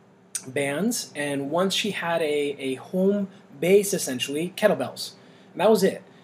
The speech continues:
Because for her to get to a gym was a lot of energy. She had to ride.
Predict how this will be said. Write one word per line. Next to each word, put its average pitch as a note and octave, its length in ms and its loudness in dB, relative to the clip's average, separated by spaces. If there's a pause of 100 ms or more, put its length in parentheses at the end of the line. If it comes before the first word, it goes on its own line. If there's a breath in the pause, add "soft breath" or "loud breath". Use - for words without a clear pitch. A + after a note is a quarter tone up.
(120)
Because D#3+ 540 -2
for D#3+ 160 -2
her A3 160 4
to A#3+ 60 2
get G3 160 2
to F3+ 140 0
a - 20 2
gym D#3 380 -4
was B2 120 -4
a B2 60 -8
lot C3+ 160 -2
of D#3 80 -6
energy. C#3 340 -4
She - 180 -4
had B2 100 -4
to D3+ 100 -12
ride. A#2 340 -4